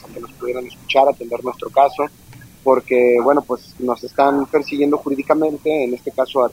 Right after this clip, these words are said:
a dos compañeros y a mí, eh, vecinos algunos del barrio y otros estudiantes de la universidad, por el movimiento que hemos emprendido en el parque, y yo creo que, que nuestro caso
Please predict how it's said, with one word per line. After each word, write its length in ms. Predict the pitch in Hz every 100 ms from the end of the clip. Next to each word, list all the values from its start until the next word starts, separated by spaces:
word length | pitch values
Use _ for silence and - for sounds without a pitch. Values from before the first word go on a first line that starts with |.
| -
a 200 | - 117
dos 120 | 117
compañeros 600 | - 139 127 123 131 127
y 20 | 127
a 40 |
mí, 200 | 143 190 214 - - - - -
eh, 460 | 120 120 120 117
vecinos 420 | 117 117 139 135 -
algunos 360 | 123 120 131 123
del 120 | 123
barrio 400 | 135 139 143 127
y 100 | 123
otros 300 | 120 131 131
estudiantes 500 | 120 135 127 123 127
de 80 | 127
la 80 |
universidad, 540 | 127 127 120 165 151 151 - - - - -
por 400 | - 120 117 117
el 80 | 117
movimiento 420 | 117 120 123 127
que 80 | 131
hemos 160 | 135 135
emprendido 360 | 131 131 127
en 40 | 135
el 80 | 127
parque, 500 | - 143 - 160 156
y 140 | 135 127
yo 100 | 139 -
creo 340 | 160 151 139 139
que, 80 | - 110 107 107 - - -
que 100 | 123
nuestro 280 | 123 -
caso 460 | 120 135 131 147 151